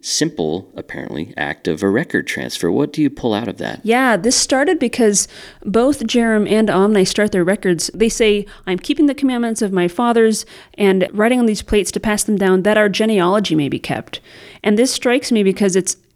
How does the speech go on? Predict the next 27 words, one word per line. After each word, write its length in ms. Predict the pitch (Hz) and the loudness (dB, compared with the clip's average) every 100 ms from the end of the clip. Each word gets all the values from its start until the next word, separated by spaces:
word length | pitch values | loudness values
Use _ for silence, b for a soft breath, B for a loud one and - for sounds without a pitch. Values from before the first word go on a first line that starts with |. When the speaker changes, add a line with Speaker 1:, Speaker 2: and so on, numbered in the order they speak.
| _ - | _ -6
Speaker 2:
exactly 480 | 180 202 220 247 | -2 0 0 0
the 120 | 208 202 | 4 4
opposite 440 | 359 392 - 147 | 4 0 -2 -2
of 160 | 151 170 | 0 2
what 160 | 170 | 2
Nephi 360 | 185 220 220 185 | 2 2 2 0
seemed 300 | - 208 208 | 2 0 2
to 80 | 185 | 0
think 260 | 220 208 | 0 0
these 180 | 220 214 | 0 0
plates 260 | - 151 - | 0 0 -2
were 80 | 175 | -4
for. 280 | - 262 156 | 0 2 2
He 100 | 160 | -2
says, 160 | 190 | -2
"We 120 | 185 | 0
have 120 | 202 180 | 0 2
the 80 | |
large 400 | 170 196 254 - | 2 2 2 -2
plates 300 | - 247 233 | 0 0 0
that 120 | - 185 | 0 2
are 100 | 165 | 2
a 40 | |
history 320 | 226 226 226 | 0 -2 0
of 80 | 202 | 0
the 80 | 180 | 0
people. 420 | - 175 160 | 0 0 0